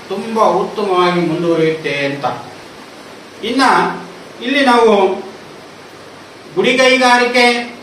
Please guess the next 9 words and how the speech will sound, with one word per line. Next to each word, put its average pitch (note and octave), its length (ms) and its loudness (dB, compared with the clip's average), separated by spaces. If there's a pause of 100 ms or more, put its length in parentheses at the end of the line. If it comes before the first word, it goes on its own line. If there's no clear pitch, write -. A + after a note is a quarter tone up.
(480)
ಮತ್ತು A3+ 260 0 (460)
ಬಣ್ಣ A#3+ 260 0 (140)
ಕೈಗಾರಿಕೆಗಳನ್ನ G3 880 0
ಮಾಡುವಂಥದ್ರಲ್ಲಿ E3+ 1200 -2 (280)
ಉತ್ತಮ G3 460 -2
ಫಲಗಳನ್ನ E3+ 420 0
ತಾವು D#3+ 280 -2
ಕಾಣ್ತೀರಾ D3 440 -2
ಅಂತ. C3+ 280 -4